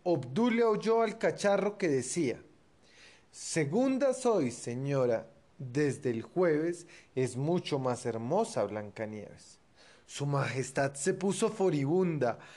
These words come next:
armó una impresi-, impresionante barajunda y dijo: "Yo me encargo a esa muchacha, la aplastaré como a una cucaracha, la despellejaré y la haré guisar y me la comeré,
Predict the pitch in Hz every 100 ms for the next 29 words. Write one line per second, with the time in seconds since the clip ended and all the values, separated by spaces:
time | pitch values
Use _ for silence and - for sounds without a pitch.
0 | - - 156 156 156 165 190 214 233 226
1 | 208 180 165 156 156 - - _ - 180
2 | 147 165 151 151 143 185 208 208 277 240
3 | 143 120 151 131 110 113 - _ _ _
4 | - - - - 160 180 220 196 139 113
5 | - - _ 131 135 208 208 202 196 208
6 | 185 180 190 190 170 143 - 143 139 -
7 | - 156 160 156 160 156 143 - 147 175
8 | 285 285 - - 165 143 151 240 277 220
9 | 214 143 147 131 127 - - _ - -
10 | - 196 220 202 190 - 202 190 160 190
11 | - 170 175 214 240 262 - - - 185
12 | 170 156 156 151 175 - 214 190 151 110
13 | - - - 156 156 139 131 160 156 151
14 | 151 170 170